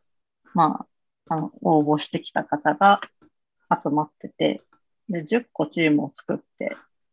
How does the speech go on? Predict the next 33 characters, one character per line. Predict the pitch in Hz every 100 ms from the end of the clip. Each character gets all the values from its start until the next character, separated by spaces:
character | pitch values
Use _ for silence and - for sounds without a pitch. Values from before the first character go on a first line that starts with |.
| _
ワ | 190
ー |
ク | 185
シ | - 190
ョ |
ッ | -
プ | 147
も | 135
し | - 156
な | 156
が | 143
ら、 | 147 156 175 - _ _ _ _ _ _ _
あ | - 160
の、 | 180 - - - 302 - -
十 | 175 180
年 | 180 175
後 | 160 165
に | 151 147 -
ブ | 170
イ | 170
ア | 170
ー | 151
ル |
の | 151
世 | 151 151
界 | - 156
の | 160
中 | 160 160
で | 160
ど | 160 170
う |
い | 151 151 165
う | 226